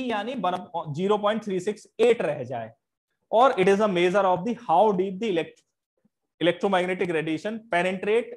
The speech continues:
in a material। अब इसका जो general formula है वो general formula देख लो,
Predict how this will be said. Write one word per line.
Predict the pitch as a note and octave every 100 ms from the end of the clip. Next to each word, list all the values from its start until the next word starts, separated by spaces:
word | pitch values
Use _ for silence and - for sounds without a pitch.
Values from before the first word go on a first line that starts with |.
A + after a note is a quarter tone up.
| - E3+
in | F#3 B3 B3 D#3
a |
material। | C3 G#2 A2 G#2+ G2 - _ _ _ _ _ _ _ -
अब | A#3+ B3+
इसका | B3 D4
जो | D4 G#3+
general | D#3+ E3 C4+ D4+
formula | A3+ F#3 E3 D#3 C3
है | C3+ F#3 - _ _ _ -
वो | D#3
general | F3 G#3 A#3
formula | G#3 F#3 F#3+ F3+
देख | D#3+ D3
लो, | F3